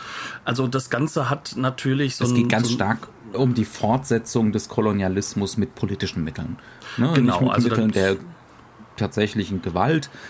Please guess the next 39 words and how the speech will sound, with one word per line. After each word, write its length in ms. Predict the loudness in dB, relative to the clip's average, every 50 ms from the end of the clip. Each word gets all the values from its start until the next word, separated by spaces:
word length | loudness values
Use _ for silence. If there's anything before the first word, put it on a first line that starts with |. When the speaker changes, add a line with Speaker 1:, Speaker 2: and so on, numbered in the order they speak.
| -12 -8 -4
Speaker 2:
<laughs> 380 | -2 0 0 2 2 0 0 2
sondern, 480 | 2 2 2 2 2 2 2 0 0
ne, 160 | 0 2 2
mit 220 | 2 2 0 0 -2
politischer 480 | -2 -2 0 0 -2 -2 -2 -2 -4
Gewalt 340 | -6 -8 -8 -10 -10 -10 -12 -12 -12
letzten 360 | -12 -12 -10 -10 -8 -6 -2
Speaker 1:
Genau, 180 | 0 2 2 2
Speaker 2:
Endes. 120 | 2 2
Speaker 1:
und 240 | 0 0 -2 -2 -4 -4 -2
die 120 | 0 0
ist 180 | 0 0 0 0
halt 240 | 0 0 0 -2 -8 -6 -2
unsichtbar, 800 | 0 0 2 0 0 -2 -4 -6 -6 -6 -4 -2 -2 -2 -2 -4 -4 -2
Speaker 2:
Ja. 140 | -2 -2 -2 -2 -4
Speaker 1:
weil 380 | -4 -2 -2 0 0 0 0 0
das 220 | -2 -4 -4 -4 -2
keine 320 | -2 0 0 0 0 -2
offizielle 460 | -2 -2 -2 -2 -2 0 0 0 0
Kolonie 480 | 0 -2 -4 -2 -2 -2 -2 -2 -2 -4
mehr 260 | -4 -4 -4 -4 -4
ist, 360 | -2 -4 -4 -4 -8 -6 -2 0
ne? 200 | 2 2 2 2
Speaker 2:
Mhm. 80 | 2
Speaker 1:
Und, 280 | 0 0 0 0 -2 -2
und 280 | -2 -4 -4 -4 -8 -14 -18 -20 -8 -4
eigentlich 580 | -2 0 0 0 0 0 0 0 -2 -2 -2
ist 340 | -2 -4 -4 -4 -8 -12 -14 -12 -6 -4
die 80 | -4 -4
Figur 540 | -2 -4 -4 -4 -2 0 0 2 2 0
des 340 | -2 -4 -4 -6 -6 -6 -6 -4
Joss 460 | 0 0 0 0 -2 -4 -8 -12 -14 -14 -14 -12 -12 -12 -12 -14 -8 -4
das 260 | -2 -2 -2 -2 -2
Sichtbarmachen 1080 | -2 -2 -2 -2 -6 -6 -4 -2 -2 0 -2 -4 -4 -2 -2 0 0 2 0 0 -2
Speaker 2:
Mhm. 60 | -2 0
Speaker 1:
dessen, 440 | 0 0 0 0 0 0 2 2
was 200 | 0 -2 -4 -4
da 100 | -4 -4 -4
passiert. 580 | -2 -2 -4 -4 -2 -4 -2 -2 -2 -2 -4